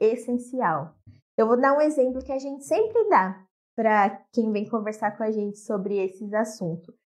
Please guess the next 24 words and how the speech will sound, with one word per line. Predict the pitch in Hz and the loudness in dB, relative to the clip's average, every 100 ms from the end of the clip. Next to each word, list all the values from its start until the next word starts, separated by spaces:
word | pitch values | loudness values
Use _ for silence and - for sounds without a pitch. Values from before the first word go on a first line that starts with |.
| _ _ _ | _ _ _
Imagina | 233 262 269 311 381 | 4 4 4 2 4
uma | 427 440 - | 4 4 4
ponte. | 208 170 - - 196 - _ _ _ _ _ | 4 2 -8 -8 -10 -12 _ _ _ _ _
Uma | 214 220 | 4 4
ponte | 226 - 190 196 240 359 370 - _ _ | 4 2 2 2 0 0 -2 -8 _ _
e | 226 | -2
você | 220 254 254 | 2 2 2
tá | 240 254 | 0 0
aqui | 240 320 | -2 -2
em | 370 | -4
cima, | 403 - 247 254 294 349 - | -4 0 2 4 2 -2 0
re-, | 254 - - | 0 0 0
não | 247 359 440 - | 2 4 2 -2
representando | 302 294 262 254 254 240 247 | -4 0 -2 -2 -2 -2 -2
que | 247 | -4
você | 214 220 - | -8 -4 -2
é | 226 | -2
maior | 226 226 208 196 214 | -2 -2 0 0 0
ou | 208 | -2
menor | 214 202 208 | -4 -6 -8
que | 226 | -6
a | |
pessoa, | - 247 220 190 | -2 -2 0 0
mas | 196 202 214 | 0 -4 -6